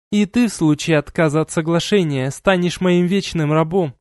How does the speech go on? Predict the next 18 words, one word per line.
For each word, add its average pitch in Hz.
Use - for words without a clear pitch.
Она, 127
сузив 135
глаза 139
до 143
щелок, 208
уставилась 139
на 196
меня 185
в 156
упор. 175
И 110
я 147
видел, 160
что 147
она 143
спешит, 143
и 156
понял, 165